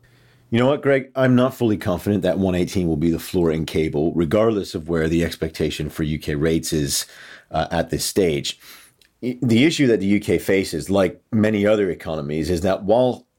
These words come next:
hiking rates to keep pace with the Fed, so to speak,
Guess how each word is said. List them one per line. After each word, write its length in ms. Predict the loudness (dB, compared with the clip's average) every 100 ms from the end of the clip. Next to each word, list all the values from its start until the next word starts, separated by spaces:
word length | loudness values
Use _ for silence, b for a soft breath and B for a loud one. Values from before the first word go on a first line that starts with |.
| _
hiking 440 | 0 2 2 2 2
rates 280 | 2 2
to 100 | -4
keep 380 | -10 -2 -2 -2
pace 340 | 0 0 0 -2
with 120 | -4
the 60 |
Fed, 640 | -6 0 2 4 2 -4 -8
so 180 | -4 -2
to 80 | -2
speak, 540 | -4 -2 -2 -2 -8